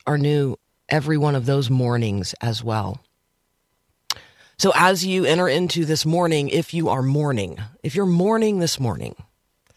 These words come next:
good morning. Good grief. Good morning. All of it. Uh, today's Growing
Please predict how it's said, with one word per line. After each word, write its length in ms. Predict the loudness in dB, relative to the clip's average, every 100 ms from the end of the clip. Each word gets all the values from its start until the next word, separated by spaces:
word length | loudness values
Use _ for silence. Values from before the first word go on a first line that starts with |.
| _ _ _ _ _ _ _ _ _ _ _ -10 -2
good 320 | 0 0 -2
morning. 380 | -2 0 0 -4 -10 -20 _ _ _ _ _ _ _ _ _ _ _ -4
Good 200 | -2 0
grief. 520 | 0 0 -2 -4 -12 _ _ _ _ _ _ _ _ _ _ _ _ -4
Good 180 | -2 0
morning. 540 | 2 0 0 -4 -6 -12 _ _ _ _ _ _ _ _ _ _ _ _ -4
All 200 | -2 -2
of 100 | -4
it. 280 | -10 -14 -16 _ _ _ _ _ -8 -8 _ _ _ _ _ _ _ _
Uh, 140 | -4 -2
today's 480 | 2 4 4 0 -2
Growing 500 | 0 2 2 0